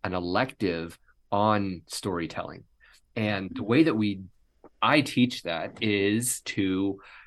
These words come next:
Speaker 1: give them a couple of different styles of storytelling. So short stories. Um, we also look at, uh, a really interesting format or framework called the fifty-five word story.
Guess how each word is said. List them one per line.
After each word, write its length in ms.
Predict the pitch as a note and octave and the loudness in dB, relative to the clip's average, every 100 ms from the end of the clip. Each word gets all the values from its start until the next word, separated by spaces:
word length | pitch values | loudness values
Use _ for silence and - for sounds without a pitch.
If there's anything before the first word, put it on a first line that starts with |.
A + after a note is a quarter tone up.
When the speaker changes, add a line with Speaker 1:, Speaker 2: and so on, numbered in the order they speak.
| _ A2 | _ 0
Speaker 1:
give 260 | A#2+ A2 | 2 4
them 440 | A#2 G#2+ G2+ G2+ - | 4 2 2 -4 -8
a 80 | G#2 | -10
couple 380 | - C#3 C#3+ B2+ | -2 0 4 4
of 180 | G#2+ | 4
different 360 | F#2+ G#2+ A2 - | -2 -2 -2 -4
styles 720 | - - F2+ G2+ G#2+ G#2+ - - | -6 -4 -2 -2 -2 -4 -6 -6
of 520 | G2+ G2 F#2+ F2 E2+ | -4 -4 -6 -8 -10
storytelling. 840 | - G#2 G2 G2+ - A#2 C3+ D#3 | -6 -2 0 -2 -2 -2 -2 -4
So 180 | D3 F#2 | -6 -6
short 380 | - - B2 - | -6 -2 -2 -2
stories. 680 | - A#2+ A2 A2 G2+ G2 - - - - - | -2 2 4 6 4 2 -8 -20 -20 -18 -10
Um, 500 | F2+ F2+ F2 F2 F#2+ - | -8 -6 -8 -10 -12 -4
we 240 | G#2+ G#2+ | 0 0
also 340 | G#2 G#2+ - | 0 -4 -4
look 280 | F#2+ G2+ - - | -2 -4 -6 -6
at, 360 | F#2+ F#2+ - - - - _ - | -4 -6 -8 -16 -20 -20 _ -10
uh, 240 | F#2+ F2+ F#2 - | -8 -8 -10 -4
a 80 | A#2 | 2
really 340 | A#2 C3+ B2 | 6 6 6
interesting 600 | - A#2+ - A2 G2 F#2+ - _ _ - - - - - _ | 2 -2 -2 -2 -2 -6 -10 _ _ -20 -20 -20 -20 -20 _
format 500 | G#2+ G#2+ G#2 G2 F#2 | 0 2 2 2 0
or 80 | F2 | -4
framework 600 | - A2 G2+ G2 F2+ - - | -4 -2 0 0 -4 -6 -12
called 320 | - F#2+ F2 | -4 -4 -4
the 120 | F#2 | -8
fifty-five 680 | F#2+ B2 - A2 - F#2 F#2 | -4 -4 0 -2 -2 -4 -4
word 240 | F#2 G#2 | -4 -4
story. 400 | - C3 D3+ F3 | -4 -2 0 -2